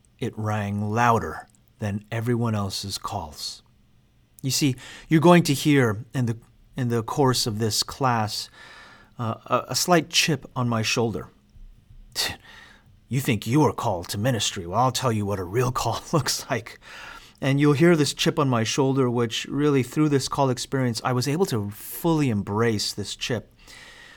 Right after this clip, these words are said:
Uh, not unlike Paul the Apostle, whom I will reference later in this class as somebody I, I really identify with, precisely because of his temperamental nature.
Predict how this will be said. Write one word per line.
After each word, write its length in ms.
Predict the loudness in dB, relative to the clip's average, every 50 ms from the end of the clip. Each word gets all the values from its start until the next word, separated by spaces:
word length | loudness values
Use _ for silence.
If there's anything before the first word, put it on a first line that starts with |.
| -20 -16 _
Uh, 260 | -4 -2 -2 -2 -4 -6 _ _ _ _ _ _ _ _ _ _ _ _ _
not 380 | -2 0 2 2 4 2 0 0 2
unlike 480 | 2 2 2 2 2 2 0 -2 -6
Paul 320 | -10 -6 -4 -2 -2 -2 -2
the 140 | -2 -2 -2
Apostle, 640 | -2 -4 -4 -4 -4 -2 -2 -2 -4 -6 -8 -10 -14 -20 _ _ _ _ _ -8
whom 260 | -4 -2 -2 0 0
I 100 | -2 -2 0
will 160 | 0 0 0
reference 540 | 0 0 0 0 -2 -4 -4 -4 -4 -4 -2
later 360 | 0 0 0 2 0 0 -2
in 80 | -2
this 160 | -4 -6 -8 -10
class 460 | -6 -4 -2 -2 -2 -2 -4 -6 -6
as 100 | -6 -6
somebody 460 | -4 -2 -2 -2 0 0 0 0 -2
I, 180 | -4 -6 -8 -10 -14 -20 -20 -20 -20 -20 -20 -10 -6
I 60 | -4
really 340 | -2 2 2 2 2 2 2
identify 580 | 0 0 0 0 0 0 0 -2 -2 -4 -4
with, 340 | -4 -6 -6 -8 -10 -12 -18 -20 -20 -20 -20 -20 -20 -20 -20 -14 _
precisely 800 | -2 0 0 0 0 -2 -2 0 0 2 2 2 2 2 2 2
because 380 | 2 0 0 0 -2 0 0
of 60 | -2 -4
his 120 | -4 -4
temperamental 680 | -6 -4 -6 -4 -2 -2 0 0 -2 -2 -4 -4 -4
nature. 500 | -2 0 -2 -2 -2 -4 -6 -6 -8 -12